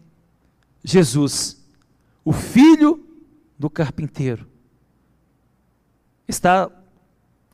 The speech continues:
com a sabedoria, está pregoando, fazendo sinais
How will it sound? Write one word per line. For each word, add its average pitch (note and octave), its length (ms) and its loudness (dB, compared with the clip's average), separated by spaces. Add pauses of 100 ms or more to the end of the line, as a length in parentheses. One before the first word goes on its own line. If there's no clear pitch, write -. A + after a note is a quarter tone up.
(100)
com F#3 120 -4
a F3+ 60 -2
sabedoria, E3+ 840 0 (1500)
está F#3+ 560 0 (1400)
pregoando, F3+ 880 2 (560)
fazendo F3+ 360 0
sinais E3+ 880 -4